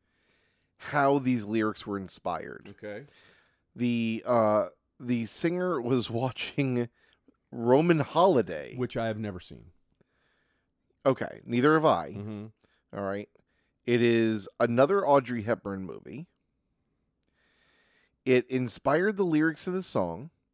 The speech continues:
Speaker 1: and he just <laughs> decided to call the song Breakfast at Tiffany's instead
Speaker 2: <laughs>
Speaker 1: because he liked the name of it more.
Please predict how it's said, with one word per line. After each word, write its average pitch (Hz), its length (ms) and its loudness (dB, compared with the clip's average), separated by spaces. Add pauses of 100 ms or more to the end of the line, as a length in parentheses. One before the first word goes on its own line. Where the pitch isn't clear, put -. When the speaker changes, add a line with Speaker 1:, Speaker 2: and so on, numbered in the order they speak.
(640)
Speaker 1:
and 131 280 0
he 156 240 -6
just 180 260 -2
<laughs> - 20 -6
decided 139 640 0 (380)
to 143 100 -8
call 156 300 2
the 143 140 -2
song 127 400 2
Breakfast 151 420 0
at 143 100 -4
Tiffany's 127 480 -6
instead 117 960 0
Speaker 2:
<laughs> - 1900 -20
Speaker 1:
because 147 300 6
he 143 100 4
liked 135 340 4
the 113 100 0
name 127 260 2
of 98 120 0
it - 140 -8
more. - 360 -12